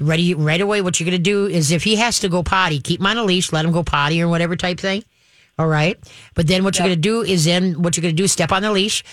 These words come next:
Speaker 1: the left, right, okay, and just stand there. And now, now the other littler dogs, the smaller dogs, can come up to him to say hi. But if he goes to lurch at him,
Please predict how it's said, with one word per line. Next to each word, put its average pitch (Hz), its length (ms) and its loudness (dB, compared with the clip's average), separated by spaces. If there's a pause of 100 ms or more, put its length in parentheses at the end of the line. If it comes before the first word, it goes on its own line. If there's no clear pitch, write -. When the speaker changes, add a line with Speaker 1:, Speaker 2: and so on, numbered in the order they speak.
(460)
Speaker 1:
the 151 120 2
left, 165 240 0
right, 208 240 0 (360)
okay, 165 160 -2
and 185 80 0
just 190 140 -2
stand 208 260 0
there. 120 160 -8 (280)
And 175 80 -2
now, 175 140 2 (160)
now 185 300 0
the 202 180 -2
other 196 200 -2
littler 214 440 0
dogs, 156 380 0
the 160 60 0
smaller 226 300 0
dogs, 160 220 -2
can 180 160 -4
come - 160 -4
up 151 200 -4
to 226 120 0
him 208 100 0
to 170 80 0
say 160 200 0
hi. 156 460 0 (420)
But 180 100 0
if 160 120 0
he 226 120 2
goes 196 300 0
to 160 80 0
lurch 160 420 0
at 208 160 0
him, 233 160 -4